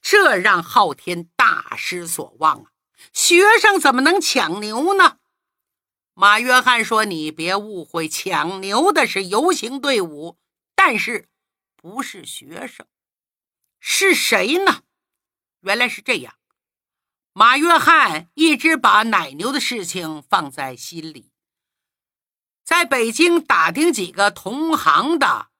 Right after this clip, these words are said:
上哪能买到荷斯坦奶牛，结果都没合适的，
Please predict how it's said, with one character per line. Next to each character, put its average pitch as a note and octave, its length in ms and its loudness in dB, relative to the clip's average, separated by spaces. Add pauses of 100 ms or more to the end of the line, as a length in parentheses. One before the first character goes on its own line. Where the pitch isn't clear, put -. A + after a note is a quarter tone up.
(340)
上 D4+ 300 -2
哪 D#3 200 0
能 C#4 260 2
买 G3+ 240 -2
到 G#3 240 4
荷 A#3+ 260 0
斯 A3+ 160 -4
坦 E3 260 -2
奶 C#3+ 220 -6
牛， E3 420 -12 (680)
结 C#4+ 220 -8
果 F3+ 680 2 (380)
都 C#4 120 2
没 C#4 200 -2
合 - 240 -10
适 C4 320 -10
的， E3+ 200 -20